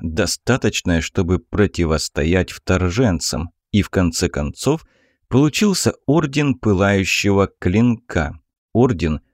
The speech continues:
уничтожающий любого, кого заподозрит в связи с магией или магами.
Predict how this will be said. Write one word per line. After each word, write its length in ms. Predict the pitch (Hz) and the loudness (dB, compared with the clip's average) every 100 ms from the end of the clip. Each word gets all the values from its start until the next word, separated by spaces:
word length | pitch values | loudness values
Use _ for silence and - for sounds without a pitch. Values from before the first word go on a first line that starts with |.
| _ | _
уничтожающий 1040 | 98 107 90 - 87 82 87 80 - - 85 | 4 4 2 0 0 2 2 2 0 -2 0
любого, 640 | 78 73 107 127 82 76 | 0 -2 0 2 0 -2
кого 280 | - 90 90 | -2 0 0
заподозрит 800 | 85 85 78 73 107 101 98 - | -2 -2 -4 -2 -2 0 -2 -4
в 80 | - | -8
связи 480 | - 92 95 85 85 | -4 0 2 2 -2
с 220 | - - | -4 -6
магией 500 | 80 107 113 110 98 | -2 -2 -2 -2 -2
или 300 | - 92 101 | -2 -2 -2
магами. 640 | 104 110 85 90 90 82 | 0 0 0 0 0 -2